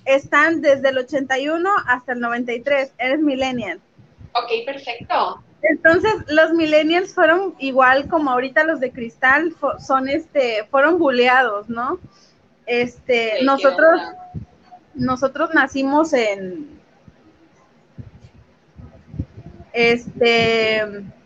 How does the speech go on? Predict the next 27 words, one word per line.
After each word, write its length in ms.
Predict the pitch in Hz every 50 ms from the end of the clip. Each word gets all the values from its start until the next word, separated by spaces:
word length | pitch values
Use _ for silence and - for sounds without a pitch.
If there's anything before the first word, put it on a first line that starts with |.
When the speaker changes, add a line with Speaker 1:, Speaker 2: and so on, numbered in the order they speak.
| _ _ _
Speaker 1:
tuvimos 760 | - 294 277 285 294 302 311 349 349 330 320 302 311 - - -
en 140 | 254 262
nuestra 280 | 262 262 254 - 254 262
generación 600 | 277 262 254 254 233 220 220 220 - 277 285 294
la, 520 | 311 311 294 269 247 226 220 208 202 180 - _ 147 208
la, 360 | 226 233 226 214 214 214 226 240 _
una, 560 | 254 262 269 285 294 294 285 254 208 - - - - - -
una 240 | - 262 277 302 330
de 40 | 330
las 160 | 302 285 294
crisis 320 | - 302 294 302 311 320 370
económicas 920 | 349 330 - 254 254 254 269 285 311 359 349 - 453 466 480 - _ _ - _ _ _ _ - -
y 140 | - 254 254
fue, 920 | - - _ - 269 269 269 269 277 294 285 277 262 247 226 214 196 - 240
era 200 | 254 285 320 339
difícil, 1000 | 320 339 320 - - 294 302 302 - 330 320 302 269 247 226 226 196 185 165 - - _ _ _ _ _ _ _ _ - -
pues, 280 | _ 240 240 240 - -
todo 140 | _ 269 277
el 140 | 285 285 277
rollo 280 | 269 269 277 285 294 285
laboral, 580 | 277 240 233 220 214 220 233 233 226 220 214 214
¿no? 220 | 226 247 294 - _ _ _ _ _ _ _ _ _
Pero 180 | - 254 247 262
ahorita 400 | 262 262 254 277 254 - 330 330
para 220 | 370 339 330 302 285
la 180 | 269 262 269
generación 1160 | 269 277 247 247 233 220 220 226 - 277 269 269 277 294 302 302 285 262 240 226 214 208 190